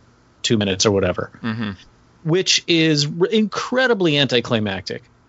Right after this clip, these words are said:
Speaker 1: Even, uh, you know, m-, maybe it was scarier back then, but I had to think about it afterwards. I was like, "Oh, that's what it's talking about." Um,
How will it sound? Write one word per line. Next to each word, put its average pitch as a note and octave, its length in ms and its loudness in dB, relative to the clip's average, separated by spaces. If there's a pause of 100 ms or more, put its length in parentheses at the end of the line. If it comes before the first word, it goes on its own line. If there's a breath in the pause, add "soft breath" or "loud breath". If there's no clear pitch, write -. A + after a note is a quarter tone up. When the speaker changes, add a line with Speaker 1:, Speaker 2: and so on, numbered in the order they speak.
(220)
Speaker 1:
Even, G3 480 0
uh, E3+ 60 0
you F#3+ 200 -4
know, B2+ 220 2
m-, F#3 320 -4
maybe A3 240 -2
it G3 80 0
was E3+ 180 -2
scarier E3+ 420 0
back D#3+ 280 -4
then, E3+ 320 -2 (420)
but C3 320 -2 (500 soft breath)
I F#3 200 2
had F#3 240 -2
to D3 100 -4
think F3+ 300 -4
about A#2+ 240 2
it A2 80 -2
afterwards. G#2+ 500 0
I A#2+ 60 0
was A#2 60 2
like, B2 120 -4
"Oh, F3+ 240 0
that's F3 260 0
what C3+ 120 2
it's A2+ 140 0
talking G#2 400 0
about." F#2 340 -2 (420 loud breath)
Um, G#2 480 0